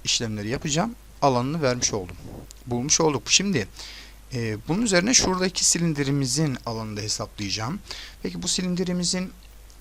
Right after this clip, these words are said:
e, yanal alanı nedir? E,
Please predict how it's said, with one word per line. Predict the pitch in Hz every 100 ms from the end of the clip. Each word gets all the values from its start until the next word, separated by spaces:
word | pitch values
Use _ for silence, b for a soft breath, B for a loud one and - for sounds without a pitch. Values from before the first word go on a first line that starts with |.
| -
e, | 131 127 123 120
yanal | 123 139 175 175
alanı | 156 151 151 156
nedir? | 147 113 156 - - B B B B -
E, | 123 117 110 110 110 107